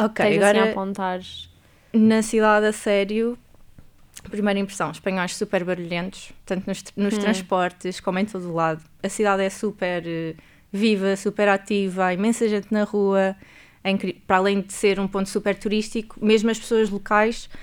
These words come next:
Speaker 1: vivem muita vida lá fora. É,
Speaker 2: Ok.
Speaker 1: é muito giro ver isso.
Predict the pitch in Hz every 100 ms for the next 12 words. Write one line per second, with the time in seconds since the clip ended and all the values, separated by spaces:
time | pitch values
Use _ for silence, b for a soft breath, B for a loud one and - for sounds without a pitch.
0 | b b 202 247 254 262 302 285 262 277
1 | 277 262 - 214 175 170 208 202 196 196
2 | 190 190 190 190 - - 214 214 226 220
3 | 208 196 160 -